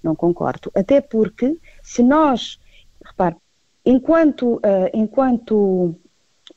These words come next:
eh, cidadão, tem o direito ó, de saber se a sua área onde reside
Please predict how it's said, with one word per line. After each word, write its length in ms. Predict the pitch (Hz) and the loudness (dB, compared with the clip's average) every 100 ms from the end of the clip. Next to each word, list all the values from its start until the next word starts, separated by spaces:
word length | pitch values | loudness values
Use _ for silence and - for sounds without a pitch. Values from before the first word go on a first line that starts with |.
| - | -2
eh, 520 | 185 160 160 156 147 160 - | 0 2 0 -2 -4 -6 -6
cidadão, 640 | - 233 220 202 185 269 - _ _ _ _ _ _ _ _ _ _ _ | -2 2 2 2 2 0 -6 _ _ _ _ _ _ _ _ _ _ _
tem 240 | - 214 190 | 0 2 2
o 40 | |
direito 560 | 185 185 175 165 - 226 | 2 0 2 0 -2 0
ó, 260 | 208 151 - - - | 2 0 -4 -16 -12
de 100 | 175 202 | -6 -4
saber 440 | - 185 185 190 | 0 0 2 0
se 180 | - 190 | -2 -2
a 60 | |
sua 320 | 185 - 392 339 | -2 -2 0 2
área 360 | 240 202 190 190 | 2 2 2 2
onde 300 | 202 208 202 | 2 0 0
reside 580 | 226 226 254 277 339 | 0 0 2 2 0